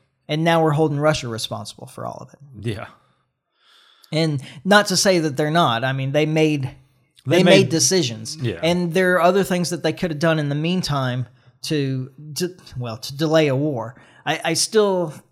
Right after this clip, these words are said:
Speaker 1: think that it's not, it's not without reason for Russia to have gone ahead and invaded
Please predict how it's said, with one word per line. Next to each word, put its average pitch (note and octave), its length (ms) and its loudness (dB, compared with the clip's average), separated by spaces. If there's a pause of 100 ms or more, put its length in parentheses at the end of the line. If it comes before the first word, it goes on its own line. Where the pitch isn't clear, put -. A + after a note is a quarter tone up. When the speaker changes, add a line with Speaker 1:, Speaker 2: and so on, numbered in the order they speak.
(200)
Speaker 1:
think F3 280 -4
that D#3+ 160 0
it's D#3 360 -4
not, D#3+ 360 0 (840)
it's C#3 180 -6
not F#3 240 0
without D3 420 -4
reason B2+ 560 -2 (300)
for C#3+ 200 -2
Russia D3 300 0
to D3+ 180 -2
have C#3 160 -2
gone D3+ 200 0
ahead C#3 240 0
and C3+ 100 -4
invaded B2+ 600 -2